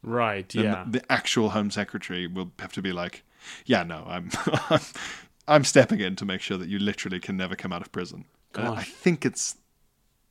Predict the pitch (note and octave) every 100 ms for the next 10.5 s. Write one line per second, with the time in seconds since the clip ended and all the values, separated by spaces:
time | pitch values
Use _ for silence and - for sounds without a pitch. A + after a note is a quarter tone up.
0 | _ _ _ _ _ - B2+ - B2 -
1 | - C3 A2+ F#2+ F#2 - - G#2+ G#2+ -
2 | - G#2+ - F#2 F2+ D#2+ - F2+ - F#2+
3 | F#2 - F2+ F#2+ G2 F#2+ F2+ E2 - -
4 | _ - - - _ _ - D3+ D#3+ D#3
5 | E3 D3+ D#3+ D#3 D3+ D3+ C3+ D3+ D3 D3
6 | A#2 G2 F2+ A2+ G2 - _ A#2+ G#2+ G#2
7 | G#2+ - - - G#2+ G2 F#2 G2 F#2 G2
8 | - G2 G#2 C3 B2 C3 C3+ B2+ D3 C#3+
9 | C3 A#2+ F#2 F#2+ G#2 G#2 A#2 G#2 A2+ -
10 | A2 G2+ G#2+ F#2+ F#2